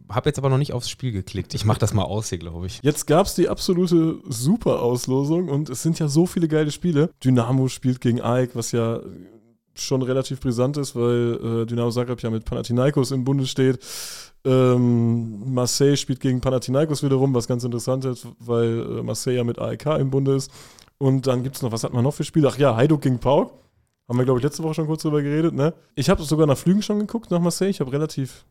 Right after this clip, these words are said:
Speaker 2: ja, was heißt günstig, aber ich glaub für neunundneunzig Euro oder achtzig Euro von Brüssel aus hin und zurück. Alles ohne Gäste, auch beidseitig. Alles komplett ohne Gäste.
Speaker 1: Auch teilweise Spiele, wo man denkt, wa-, wa-,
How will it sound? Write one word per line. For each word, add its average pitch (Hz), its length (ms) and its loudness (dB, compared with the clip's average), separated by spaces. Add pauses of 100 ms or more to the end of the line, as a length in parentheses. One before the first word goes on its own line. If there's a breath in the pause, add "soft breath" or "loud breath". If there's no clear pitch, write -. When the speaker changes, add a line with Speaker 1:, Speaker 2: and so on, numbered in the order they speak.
Speaker 2:
ja, 107 300 2
was 98 160 -4
heißt 98 180 -4
günstig, 120 340 -2
aber 104 100 -4
ich 104 40 -4
glaub 113 140 -4
für 110 80 -6
neunundneunzig 123 440 0
Euro 123 120 -2
oder 135 180 -2
achtzig - 320 -6
Euro 135 300 0
von 113 200 -4
Brüssel 139 300 -4
aus 135 160 -2
hin 135 100 -4
und 123 120 -2
zurück. 135 280 0 (440 soft breath)
Alles 196 520 4 (140)
ohne 160 320 2
Gäste, 143 380 -4
auch - 100 -6
beidseitig. 117 640 0
Alles 220 460 0
komplett 170 380 0 (120)
ohne 156 260 0
Gäste. 117 380 -8
Speaker 1:
Auch 90 120 -14
teilweise 110 360 0
Spiele, 117 300 -4
wo 107 160 -2
man 104 180 -2
denkt, 104 260 -6
wa-, 90 180 -8
wa-, 87 160 -10